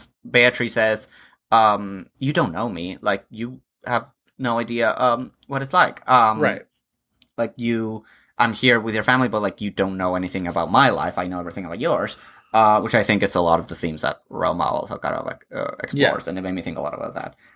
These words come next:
Speaker 1: But yeah, but Connie Britton is the ex-, perfect example of the white woman who, who likes to think of herself as, like, a, a friend and an ally, but really doesn't understand the
Speaker 2: Right.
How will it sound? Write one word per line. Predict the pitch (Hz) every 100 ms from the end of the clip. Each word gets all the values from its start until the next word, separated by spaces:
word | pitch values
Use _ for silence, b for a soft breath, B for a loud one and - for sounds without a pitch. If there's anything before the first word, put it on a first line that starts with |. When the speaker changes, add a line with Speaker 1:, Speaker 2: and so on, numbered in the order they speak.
| b
Speaker 1:
But | 160
yeah, | 160
but | 127 127 _
Connie | - 160
Britton | 135 123
is | 117
the | 120 113
ex-, | - -
perfect | - 127 113 110 98
example | - 98 95 95
of | 85 - - - - _ _ _ _ _ -
the | 123
white | 107 98 107 98 98 -
woman | 104 92 92 87
who, | 95 92 82 85 _ _ _ _ _
who | - 135
likes | 120 113 120 120
to | -
think | 131 110
of | 104 101
herself | 101 - 98 92 98
as, | 87
like, | - 85 - -
a, | - -
a | 107
friend | - 110 98
and | 90
an | 90
ally, | 85 73 73 76
but | 90 90 -
really | 90 82
doesn't | 80 73 -
understand | 80 80 80 - 80 65 82
the | 80 - 139
Speaker 2:
Right. | 135 90